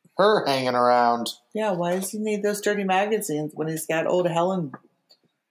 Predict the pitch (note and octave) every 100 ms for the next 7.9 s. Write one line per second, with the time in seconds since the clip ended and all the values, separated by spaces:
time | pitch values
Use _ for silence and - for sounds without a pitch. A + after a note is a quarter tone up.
0 | _ - - - - - - A3+ A#3 C4+
1 | D#4 D4+ D4+ E4+ E4 D4 F4 G4+ G#3 B2
2 | A#2 D#3 F3+ D3 - - _ _ _ _
3 | _ _ _ _ _ _ _ _ _ _
4 | _ _ A#2 A2+ - G#3 G3+ C3+ C3 B2
5 | D#3 D3+ D3+ - - B2+ A2 F#2+ _ _
6 | _ _ _ _ _ _ _ _ - -
7 | _ _ _ _ - D3+ - C#3+ C3+